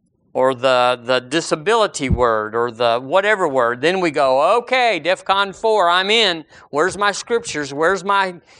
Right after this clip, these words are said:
you know, get the prayer chain lined up. And it ought to be that when we have a little cough or a, a headache that lasts more than just a few minutes, that we go into some sort of mode that says, "I will dominate you."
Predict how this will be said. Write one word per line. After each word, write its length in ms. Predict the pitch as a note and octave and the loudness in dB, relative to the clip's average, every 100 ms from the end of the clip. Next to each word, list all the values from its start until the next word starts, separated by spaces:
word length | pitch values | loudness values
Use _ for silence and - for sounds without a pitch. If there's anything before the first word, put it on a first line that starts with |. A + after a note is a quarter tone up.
| _ | _
you 120 | C#3+ | -2
know, 100 | D#3+ | 0
get 180 | D#3 F3+ | -2 -6
the 60 | |
prayer 280 | - G#3+ G#3+ | -4 -2 -2
chain 280 | - E3+ C#3 | -2 -4 -2
lined 320 | C3 C3 B2 | 0 -2 0
up. 260 | B2 C3+ _ _ _ _ C#3 | -2 -2 _ _ _ _ -4
And 140 | D#3+ | 0
it 120 | A#3+ | 2
ought 200 | B3+ A#3 | 2 2
to 80 | G3+ | 0
be 260 | G3+ A3 A3+ | 0 0 0
that 140 | G3+ | -2
when 200 | D#3+ E3+ | -2 -2
we 120 | F#3+ F#3+ | -2 0
have 160 | G3+ | 0
a 40 | G3+ | 2
little 160 | G#3+ | -2
cough 680 | - A3 A#3+ F#3 - - _ _ _ C#3 | 0 0 2 2 -2 -10 _ _ _ -2
or 120 | D3 | 2
a, 240 | D#3 D3 - - - - - | 2 -2 -8 -20 -20 -18 -6
a 120 | D#3+ | -4
headache 500 | D#3+ B3 A3+ D#3 - | -2 0 0 -2 -6
that 140 | D#3+ D#3 | -6 0
lasts 280 | D#3 C#3+ | -2 -2
more 220 | E3 D3+ C#3+ | -4 -2 -2
than 160 | C#3 | -4
just 200 | C3+ C3 | -6 -10
a 40 | - | -6
few 160 | D3 | -2
minutes, 320 | C#3 B2 G2+ | -2 -4 -6
that 120 | C3+ - | -8 -2
we 380 | D#3 G3+ G#3+ | 2 4 2
go 320 | F#3 F#3+ F#3+ F3+ | 2 2 2 2
into 280 | E3+ D#3+ | 0 -2
some 260 | D3 F3 E3 | -4 -4 -4
sort 240 | - D#3 | -2 -2
of 80 | C3+ | -2
mode 560 | C#3 E3+ E3 B2+ A2+ A2 _ _ _ _ | -2 0 2 -2 -8 -18 _ _ _ _
that 220 | B2+ D3 | -4 -2
says, 640 | - E3+ D#3 B2+ G#2+ - - _ _ _ B2 | 0 2 2 0 -2 -10 -16 _ _ _ 0
"I 220 | C#3 D3 | 2 2
will 260 | C#3+ D3+ | 2 2
dominate 720 | C3+ D#3 D3+ C3 A#2 A#2 - C#3+ | 2 2 2 0 -2 -4 -8 -10
you." 220 | A#2 | -12